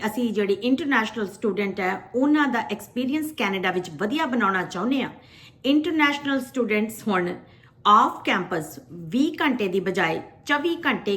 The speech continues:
ਕੰਮ ਕਰ ਸਕਿਆ ਕਰਨਗੇ। ਇੱਕ ਵੀਕ ਦੇ ਵਿੱਚ ਵੀਹ ਘੰਟੇ ਦੀ ਬਜਾਏ ਚੌਵੀ ਘੰਟੇ,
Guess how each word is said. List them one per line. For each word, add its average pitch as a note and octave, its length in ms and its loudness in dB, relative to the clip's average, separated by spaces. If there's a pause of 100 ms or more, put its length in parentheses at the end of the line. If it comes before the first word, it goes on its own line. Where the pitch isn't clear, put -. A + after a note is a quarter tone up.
ਕੰਮ F#3 240 0
ਕਰ E3+ 220 -4
ਸਕਿਆ F3+ 260 -4
ਕਰਨਗੇ। A3 400 -2 (760)
ਇੱਕ D4+ 240 -2
ਵੀਕ C4 280 2
ਦੇ A3+ 100 4
ਵਿੱਚ F3+ 300 -2 (540)
ਵੀਹ C#4+ 380 2
ਘੰਟੇ G#3+ 260 0
ਦੀ G#3 120 0
ਬਜਾਏ F3+ 440 2 (300)
ਚੌਵੀ C4+ 340 2 (120)
ਘੰਟੇ, E3+ 320 -2